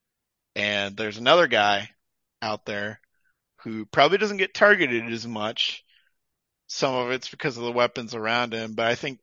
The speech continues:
Tra-, Travis Kelce gets targeted a lot because of the lack of weapons around him. Um, which is not a knock on Travis Kelce. It's just that the Chiefs simply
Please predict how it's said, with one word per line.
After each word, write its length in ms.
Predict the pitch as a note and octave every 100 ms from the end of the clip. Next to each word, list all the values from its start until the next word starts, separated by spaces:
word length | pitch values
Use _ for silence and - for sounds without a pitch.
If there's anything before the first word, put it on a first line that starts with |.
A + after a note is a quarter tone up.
| -
Tra-, 260 | D#3 C3
Travis 360 | - C3 B2 -
Kelce 280 | C3 A#2+ A#2+
gets 220 | G#2+ -
targeted 360 | A#2 A2 A2+
a 40 | A2
lot 300 | A2+ G#2 -
because 320 | - C3 A#2+
of 100 | A2+
the 80 | G#2+
lack 380 | G2+ A#2+ F3 A#2+
of 100 | G#2+
weapons 440 | G#2 - G2+ -
around 360 | G2+ G2 G2 G2
him. 240 | G2 G2 _ _ _ - _ _ _ _
Um, 640 | A#2+ A2+ G#2 G2+ F#2 F2+ _ _ _ - - _ _ _ _ _ _
which 220 | C#3 C#3 C3
is 100 | C3
not 220 | G#3 F#3
a 60 |
knock 320 | C3+ B2+ C3 -
on 100 | A#2
Travis 360 | D3 A2 G#2
Kelce. 340 | - D3+ - G#2
It's 120 | G2+
just 260 | B2+ A2
that 120 | A#2 G#2+
the 80 |
Chiefs 380 | A2 - A#2+ G#2+
simply 580 | - A2+ A#2+ A2 A2 G#2